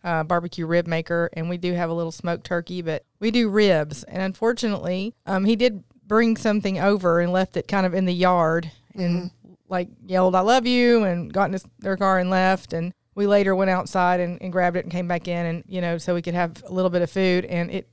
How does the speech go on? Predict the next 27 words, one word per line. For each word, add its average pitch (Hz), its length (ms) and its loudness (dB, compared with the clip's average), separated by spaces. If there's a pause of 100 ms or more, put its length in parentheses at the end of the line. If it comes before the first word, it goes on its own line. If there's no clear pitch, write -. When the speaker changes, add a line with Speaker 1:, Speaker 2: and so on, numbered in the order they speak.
(120)
Speaker 1:
literally 196 340 2
just 180 460 -4
tasted 185 400 -6
like 180 220 0 (100)
sugar 233 580 -2 (100)
and 165 300 -6
burnt, 196 300 0 (260)
charred 180 540 -2 (260)
burn. 165 520 -2
That's 190 220 -4
it. 180 220 -2 (100)
That's 208 160 -10
all 196 80 2
I 190 60 0
could 190 140 -4
taste. 170 320 -2 (100)
Speaker 2:
Yeah, 196 160 -4
my 196 140 0
mom 196 340 -4
put 202 220 -12
together 180 460 -6
a 175 340 -12
huge 214 520 -14
package 175 440 -8
for - 120 -16
my 165 360 -8
mamaw. 175 520 -10